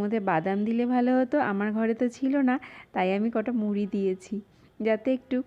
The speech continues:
কুড়মুড় ভাবটা লাগে। আর দিয়েছি একটু আদার পাউডার, এটা অপশনাল, দিলেও পারো না দিলেও পারো। এবার এটাকে একটা থালার ওপরে ঢেলে নিয়েছি। এবার হালকা একটু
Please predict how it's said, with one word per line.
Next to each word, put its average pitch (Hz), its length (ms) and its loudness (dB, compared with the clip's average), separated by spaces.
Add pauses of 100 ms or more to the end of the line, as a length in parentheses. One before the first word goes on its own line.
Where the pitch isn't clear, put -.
(100)
কুড়মুড় 262 460 4
ভাবটা 196 420 0
লাগে। 180 380 -4 (560)
আর 196 80 -2 (140)
দিয়েছি 240 400 0 (260)
একটু 190 320 -4 (440)
আদার 190 240 0
পাউডার, 170 460 -4 (380)
এটা 226 180 -4 (140)
অপশনাল, 180 420 -4 (140)
দিলেও 180 320 -2
পারো 262 240 2 (140)
না 233 100 2
দিলেও 170 400 -2
পারো। - 200 -8 (680)
এবার 208 300 2
এটাকে 220 380 0 (180)
একটা 196 280 -4 (600)
থালার 190 400 0
ওপরে 208 200 -2 (100)
ঢেলে 185 260 0
নিয়েছি। 202 520 -2 (420)
এবার 220 240 -2
হালকা 196 640 0
একটু 233 260 -2